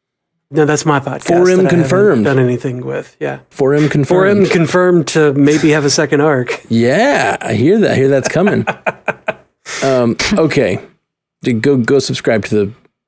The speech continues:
Speaker 2: Monday Morning Movie Medics, everybody. Um, <laughs>
Speaker 1: What is Mephisto but a podcast persevering? <laughs>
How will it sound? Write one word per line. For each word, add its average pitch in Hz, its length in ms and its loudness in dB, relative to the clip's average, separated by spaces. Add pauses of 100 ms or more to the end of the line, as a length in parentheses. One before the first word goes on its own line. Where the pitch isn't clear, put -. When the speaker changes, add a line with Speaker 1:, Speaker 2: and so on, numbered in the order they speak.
(160)
Speaker 2:
Monday 120 320 0
Morning 107 280 0
Movie 104 220 0
Medics, 107 360 -2
everybody. 117 420 0 (960)
Um, 151 680 0 (360)
<laughs> - 420 -20
Speaker 1:
What 175 160 -4
is 160 160 -6
Mephisto 147 560 0
but 127 160 -2
a 147 60 0
podcast 151 720 -6
persevering? 147 640 -4 (1160)
<laughs> - 120 -6